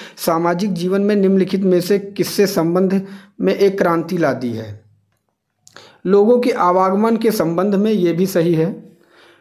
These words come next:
लोगों के जुड़ाव के संबंध में, क्योंकि ऑटोमोबाइल मोबाइल में, ये बिल्कुल सही है।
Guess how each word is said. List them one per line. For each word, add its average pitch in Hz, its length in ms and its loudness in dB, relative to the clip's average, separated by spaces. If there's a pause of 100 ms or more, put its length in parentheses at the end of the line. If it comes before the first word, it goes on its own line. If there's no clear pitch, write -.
(120)
लोगों 208 420 4
के 233 120 2
जुड़ाव 185 400 4
के 202 140 0
संबंध 196 420 0
में, 202 200 2
क्योंकि 190 280 -2
ऑटोमोबाइल 170 720 2
मोबाइल 165 360 2
में, 175 160 0
ये 185 120 2
बिल्कुल 156 320 -4
सही 170 240 2
है। 196 180 0